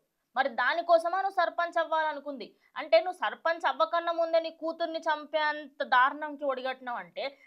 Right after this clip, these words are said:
రేపటి రోజు కర్మగాలి ఆ ఊరికి నువ్వు సర్పంచ్ అయితే ఎంతమంది ప్రాణాలు తీస్తావు?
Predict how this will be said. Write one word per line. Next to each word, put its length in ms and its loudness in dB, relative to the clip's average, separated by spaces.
రేపటి 420 -2
రోజు 160 0
కర్మగాలి 840 -2
ఆ 180 -4
ఊరికి 360 -8
నువ్వు 180 -2
సర్పంచ్ 520 -4
అయితే 240 -8
ఎంతమంది 500 -8
ప్రాణాలు 420 -6
తీస్తావు? 440 -8